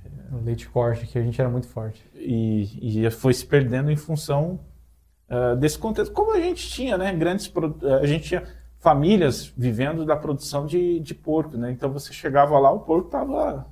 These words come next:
Speaker 2: nas mangueiras, ta-, era muito diferente, né? Hoje você vê tudo na integração e tal, e o leite tá caminhando, só que na integra-, eu vejo uma diferença, na integração houve um movimento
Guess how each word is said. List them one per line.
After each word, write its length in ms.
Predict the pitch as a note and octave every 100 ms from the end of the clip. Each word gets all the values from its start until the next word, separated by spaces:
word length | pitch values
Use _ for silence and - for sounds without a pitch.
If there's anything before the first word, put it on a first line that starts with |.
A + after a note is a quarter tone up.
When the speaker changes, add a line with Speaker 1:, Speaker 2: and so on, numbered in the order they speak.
| -
Speaker 2:
nas 240 | E3 C3+
mangueiras, 1000 | C#3 B2+ A2 A#2+ D#3 F3 C3+ A2+ G#2+ G#2+
ta-, 160 | - B2+
era 140 | B2+ B2+
muito 320 | B2 D#3+ E3+
diferente, 680 | D3 - C#3+ B2+ D3+ D3 G#2+
né? 100 | A#2
Hoje 580 | A2+ B2+ D3 F#3+ F3+ - - - -
você 220 | A2+ C3
vê 180 | A#2 C3+ - -
tudo 260 | D3 E3 E3
na 140 | E3
integração 880 | D#3+ D#3 D3+ C3+ - - C#3 C#3+ A#2
e 40 |
tal, 200 | A2 C3
e 80 | C#3
o 40 |
leite 320 | C#3 D#3 - -
tá 100 | E3
caminhando, 360 | E3+ D3+ D3
só 120 | - -
que 280 | - E3 D#3+ - - _ _ _ _ -
na 160 | C3+ F3
integra-, 540 | G#3 G3+ F#3+ E3+ D#3
eu 80 | C3+
vejo 180 | C3 D#3+
uma 80 | F3
diferença, 360 | D#3+ - D3+ D#3
na 160 | D#3+
integração 920 | G3 A3+ - F#3+ E3+ C#3+ C#3 - C#3+ F3
houve 480 | D#3+ D#3+ G3+ E3+ D3+
um 60 |
movimento 960 | C#3+ C#3+ C3 B2 A2+ C3 C#3 B2+ - G#2